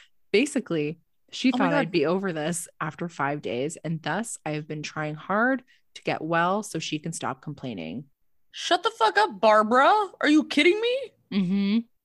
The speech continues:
Speaker 2: She's mad because her daughter is ill and not getting better fast enough. Why don't you go
Speaker 1: Yeah.
Speaker 2: solve coronavirus?
Speaker 1: Yeah, how
Speaker 2: Like, why don't you
Speaker 1: dare
Speaker 2: go
Speaker 1: you
Speaker 2: solve
Speaker 1: have a
Speaker 2: that?
Speaker 1: cough? <laughs>
Speaker 2: Like, uh, the audacity for you to
Speaker 1: For
Speaker 2: be sick
Speaker 1: real.
Speaker 2: longer than five days.
Speaker 1: I know.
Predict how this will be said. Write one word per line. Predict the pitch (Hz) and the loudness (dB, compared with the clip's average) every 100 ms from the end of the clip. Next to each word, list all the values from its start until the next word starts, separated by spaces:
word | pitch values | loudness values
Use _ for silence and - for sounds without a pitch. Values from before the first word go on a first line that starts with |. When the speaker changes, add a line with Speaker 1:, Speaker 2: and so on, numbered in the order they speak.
| _ | _
Speaker 2:
She's | - 320 330 | 2 4 6
mad | 240 262 320 | 6 6 4
because | 285 311 269 | 2 0 0
her | 277 | -2
daughter | 208 220 233 247 | 4 4 6 4
is | 220 190 | 2 2
ill | 202 208 247 | 2 4 2
and | 214 | 2
not | 208 | 0
getting | 214 202 196 185 - | 0 -4 -4 -10 -6
better | 180 185 202 | 0 2 0
fast | - 190 196 - | 2 0 0 2
enough. | 254 269 | 2 4
Why | 247 277 | 4 4
don't | 262 | 4
you | 208 | 2
go | |
Speaker 1:
Yeah. | 370 | 2
Speaker 2:
solve | 170 277 240 233 226 220 | 2 6 8 8 6 2
coronavirus? | 226 165 165 - 107 98 - - - - | 0 2 2 2 0 -2 -8 -10 -14 -10
Speaker 1:
Yeah, | 190 190 170 - | -2 0 0 -2
how | - 202 226 | -4 0 2
Speaker 2:
Like, | 285 | 0
why | 226 | 0
don't | 190 | -2
you | 160 | -2
Speaker 1:
dare | 156 | -4
Speaker 2:
go | |
Speaker 1:
you | 143 | 0
Speaker 2:
solve | 139 170 | 2 4
Speaker 1:
have | 151 | 2
a | |
Speaker 2:
that? | - 82 | 0 0
Speaker 1:
cough? | 110 143 - 160 - - _ - | 0 -2 -4 -10 -16 -20 _ -18
<laughs> | - - 180 _ _ _ _ _ _ | -16 -10 -12 _ _ _ _ _ _
Speaker 2:
Like, | 226 214 | -2 0
uh, | - | 0
the | 226 233 | 2 4
audacity | 226 220 196 226 233 254 156 185 | 4 4 2 2 0 -2 -2 -2
for | 233 | -2
you | 226 | 0
to | 220 | 2
Speaker 1:
For | |
Speaker 2:
be | 202 | 2
sick | |
Speaker 1:
real. | 180 180 | 2 0
Speaker 2:
longer | 139 147 233 | -2 -4 -4
than | 226 | -6
five | 226 - - 175 180 190 180 | -6 0 2 4 2 0 -2
days. | 185 151 160 214 339 403 392 - | -2 0 0 0 2 0 -2 -8
Speaker 1:
I | 175 | -6
know. | 175 185 156 131 | -2 -2 -4 -6